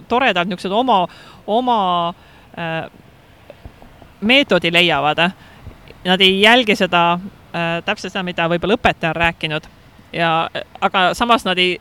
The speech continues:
ei jõua õige vastuseni, sest neil jääb puudu sellistest, äh, tavalistest oskustest, äh, tavaline mingi võrrand lahendada. Et,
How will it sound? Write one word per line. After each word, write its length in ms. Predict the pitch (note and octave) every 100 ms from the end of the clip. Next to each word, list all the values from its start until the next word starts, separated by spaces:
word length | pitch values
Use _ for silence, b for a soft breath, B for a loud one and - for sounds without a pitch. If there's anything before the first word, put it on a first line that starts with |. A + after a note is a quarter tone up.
| -
ei 340 | E3+ F3+ F3+ F3
jõua 280 | G#3+ A3 C#4
õige 180 | G#3
vastuseni, 520 | G3 A#3+ G3+ F#3 F3 E3+
sest 200 | F3 -
neil 140 | F3+
jääb 120 | F3 -
puudu 240 | G#3+ F3
sellistest, 520 | F3 E3+ - E3+ -
äh, 120 | F3 F3 - - - - _
tavalistest 460 | G#3+ F#3+ F3 F#3
oskustest, 600 | B3 - D3+ - C3+ -
äh, 180 | D#3+ D3+ - - - -
tavaline 520 | G3 F#3 F3 F3 E3+ F3
mingi 300 | F3+ F3 F3
võrrand 640 | G#3 G#3+ F3 F3 E3+ - - -
lahendada. 500 | G#3 F3 C3 B2+ E3+ - B B B B B B B -
Et, 320 | E3+ E3+